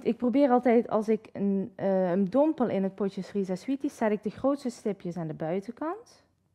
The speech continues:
En dan, hoe m-, vaker je, eh, tikt, hoe kleiner die stipjes worden.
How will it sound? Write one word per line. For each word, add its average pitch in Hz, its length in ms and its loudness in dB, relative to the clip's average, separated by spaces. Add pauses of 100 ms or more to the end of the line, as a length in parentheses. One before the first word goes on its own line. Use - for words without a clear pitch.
(640)
En 202 200 -2
dan, 202 260 2
hoe 196 200 0
m-, 208 140 2
vaker 196 440 -2
je, 180 400 0
eh, 170 400 -2
tikt, - 360 -2 (200)
hoe 185 180 -6
kleiner 226 380 0
die 185 80 -4
stipjes - 480 -10
worden. 190 360 -2